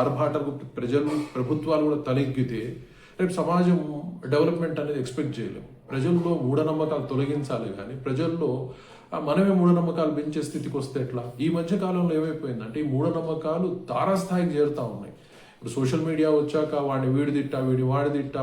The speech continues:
ఒక్కొక్కడు ఒకటి చెప్తా ఉంటాడు. వీడు చెప్పింది తప్పు, వాడు చెప్పింది తప్పు, ఇది కరెక్ట్, అది కరెక్ట్ అని. నిజం చెప్పాలంటే ఇక్కడ మాట్లాడుతున్న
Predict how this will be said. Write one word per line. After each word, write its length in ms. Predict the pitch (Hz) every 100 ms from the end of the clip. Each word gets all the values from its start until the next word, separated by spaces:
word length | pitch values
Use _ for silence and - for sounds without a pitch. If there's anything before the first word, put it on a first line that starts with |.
| 117
ఒక్కొక్కడు 340 | 127 185 190 185
ఒకటి 160 | 175 156
చెప్తా 220 | 147 151 143 110
ఉంటాడు. 260 | - - - 127
వీడు 160 | 135 131
చెప్పింది 300 | - 123 120
తప్పు, 140 | 110 113 123
వాడు 160 | 139 147
చెప్పింది 300 | 120 135 127
తప్పు, 220 | 120 120 117
ఇది 160 | 139 151
కరెక్ట్, 300 | 131 123 - 107
అది 100 | 127
కరెక్ట్ 380 | 143 143 127 107
అని. 100 | 92 - - - -
నిజం 200 | 120 160 175
చెప్పాలంటే 500 | 175 170 165 170 196 175
ఇక్కడ 140 | 147 131
మాట్లాడుతున్న 520 | 139 147 170 160 160